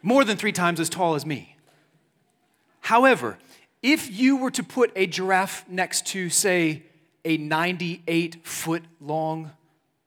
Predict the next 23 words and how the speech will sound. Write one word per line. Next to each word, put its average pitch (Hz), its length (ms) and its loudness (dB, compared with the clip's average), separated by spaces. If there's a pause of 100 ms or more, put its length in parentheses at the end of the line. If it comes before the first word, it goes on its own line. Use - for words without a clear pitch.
blue 143 240 -2
whale, 151 460 2 (1700)
eighteen 151 460 -8
feet 160 360 -8
doesn't 139 280 -8
seem 139 260 -8
very 131 240 -6
significant 127 640 -12 (180)
at 110 140 -10
all. 110 400 -12 (1700)
Size 180 640 2
is 156 120 -4
relative. 180 500 -2 (340)
The, 208 180 0
the 180 220 -2
earth 208 420 2
is 175 400 4 (480)
large 190 600 4
compared 196 260 2
to 185 120 2
a - 20 0
basketball 175 720 2
and 175 120 -4